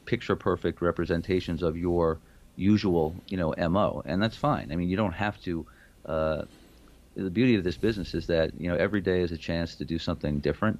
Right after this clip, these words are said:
and if you really believe in something,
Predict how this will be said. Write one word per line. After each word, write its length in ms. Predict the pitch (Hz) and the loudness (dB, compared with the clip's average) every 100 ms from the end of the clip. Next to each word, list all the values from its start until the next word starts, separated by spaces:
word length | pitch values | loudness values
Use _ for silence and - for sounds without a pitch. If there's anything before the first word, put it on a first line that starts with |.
| - | -2
and 280 | 78 80 73 - - - - - - - - - - | 0 0 -2 -8 -18 -18 -20 -20 -20 -20 -20 -10 0
if 160 | 104 | 2
you 100 | 101 | 4
really 300 | 101 107 104 | 6 6 6
believe 400 | 85 90 92 104 | 4 2 4 2
in 80 | 101 | 2
something, 440 | - 82 80 110 | 0 0 0 -2